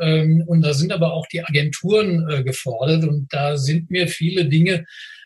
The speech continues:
äh, dann häufig zu grob. Da fehlt es oftmals an der Sensibilität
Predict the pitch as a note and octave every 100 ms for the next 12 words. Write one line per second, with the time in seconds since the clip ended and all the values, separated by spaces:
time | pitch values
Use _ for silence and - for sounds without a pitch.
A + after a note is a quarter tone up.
0 | _ F3 D#3 C#3 D3+ D3+ - C#3 E3 E3
1 | D#3+ - - - E3 D#3+ E3+ D#3 - _
2 | _ - D#3 B2+ D#3 G3+ F3 - - -
3 | C3 C3 - C#3+ D#3+ E3 - E3 - E3
4 | - D#3+ D#3 C#3 - C#3+ C#3+ C3+ B2 C3+
5 | E3 E3+ D#3 D#3 C#3+ - C#3 F3 G#3